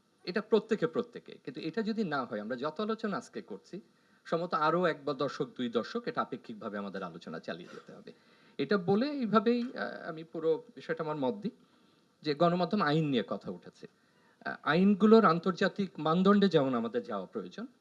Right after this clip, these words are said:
একই সঙ্গে আমাদের স্থানীয় বাস্তবতাও দেখতে হবে যে আইনগুলো কোন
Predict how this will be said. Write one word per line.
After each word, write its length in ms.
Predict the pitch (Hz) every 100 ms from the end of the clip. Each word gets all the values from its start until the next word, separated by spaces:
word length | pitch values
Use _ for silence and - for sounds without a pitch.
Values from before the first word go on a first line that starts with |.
| -
একই 240 | 120 -
সঙ্গে 260 | 175 247 254
আমাদের 280 | 151 151 165
স্থানীয় 380 | - 135 139
বাস্তবতাও 500 | 104 98 - 98 -
দেখতে 280 | 98 - -
হবে 200 | - - - _ _ _ _ _ _
যে 120 | 113
আইনগুলো 420 | 110 113 113 120 120
কোন 380 | 147 135 127